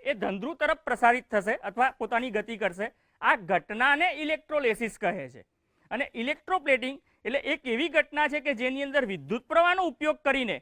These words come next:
એક ધાતુનો ઢોળ બીજી ધાતુ ઉપર ચડાવવાની પ્રક્રિયા છે. આને ઇલેક્ટ્રોપ્લેટિંગ કહેવામાં આવે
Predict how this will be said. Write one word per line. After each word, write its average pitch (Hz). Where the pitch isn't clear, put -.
એક 285
ધાતુનો 302
ઢોળ 285
બીજી 226
ધાતુ 247
ઉપર 277
ચડાવવાની 233
પ્રક્રિયા 196
છે. 135
આને 208
ઇલેક્ટ્રોપ્લેટિંગ 226
કહેવામાં 196
આવે 147